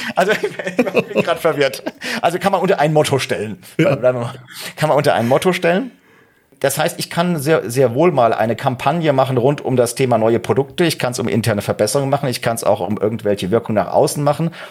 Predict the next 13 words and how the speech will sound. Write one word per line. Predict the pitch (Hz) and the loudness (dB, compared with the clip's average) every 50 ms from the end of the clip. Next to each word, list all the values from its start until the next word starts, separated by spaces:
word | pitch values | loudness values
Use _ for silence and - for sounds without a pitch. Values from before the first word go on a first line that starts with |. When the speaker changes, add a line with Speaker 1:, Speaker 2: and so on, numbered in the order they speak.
| - _ | -18 _
Speaker 1:
und | - 113 98 - | -8 -6 -2 0
dann | 123 123 131 127 | 0 0 0 2
dementsprechend | 127 123 127 123 117 - - - - 196 - - 139 135 135 127 - - - _ _ _ _ _ _ _ _ | 0 2 2 2 0 -2 -6 -2 0 0 0 0 -2 -4 -4 -6 -8 -16 -20 _ _ _ _ _ _ _ _
vielleicht | - - 113 113 127 127 - | -6 0 2 2 2 2 0
in | 120 107 92 | -4 -4 -2
homogeneren, | 107 120 127 127 117 92 95 123 143 156 151 123 104 104 98 98 101 98 85 - _ _ _ _ _ | -2 0 2 2 0 2 2 0 2 4 4 4 4 2 0 0 -2 -4 -6 -12 _ _ _ _ _
nicht | - - 110 104 - - - | -12 -10 -10 -10 -8 -2 0
Dosen, | 113 131 156 180 180 196 196 190 | 2 4 4 2 2 2 0 0
aber | - 82 113 117 117 101 | 2 2 2 2 2 2
in | 110 110 107 | 0 0 2
homogeneren, | 113 127 131 131 123 - 120 127 135 127 123 120 117 113 110 107 - | 2 2 2 2 2 2 2 2 4 4 4 4 2 2 0 -2 -4
äh, | - 101 | -4 -6
Szenarien | - - - - 120 107 113 127 151 170 143 117 104 110 143 170 | -6 -6 -6 -4 -2 0 2 2 4 2 2 2 2 2 0 0